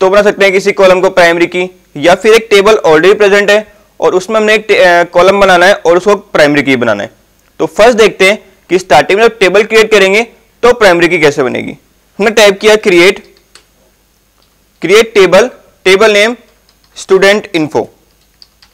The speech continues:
एक table बनानी है student info के नाम की, कॉलम चाहिए उसके अंदर roll number, रोल number, data type int, space,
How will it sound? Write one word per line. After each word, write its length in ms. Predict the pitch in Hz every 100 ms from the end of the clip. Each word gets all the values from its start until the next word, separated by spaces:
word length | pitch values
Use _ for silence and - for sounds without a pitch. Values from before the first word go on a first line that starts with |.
| _ -
एक 140 | 165 165
table 140 | 180
बनानी 220 | 202 196
है 80 | 208
student 200 | 208 202
info 180 | 202 202
के 80 | 202
नाम 200 | 175 165
की, 160 | 190 226 _ _ _ _ -
कॉलम 280 | 175 214 240
चाहिए 200 | 226 214
उसके 120 | 214
अंदर 200 | 190 208
roll 140 | 170
number, 220 | 135 117 - - _ _ _ _ _ _ _ _ _ _ _ _
रोल 120 | 135 160
number, 240 | 180 220
data 200 | 190 180
type 340 | 180 190 190
int, 220 | 180 208 240 - - _ _ -
space, 520 | - 196 202 247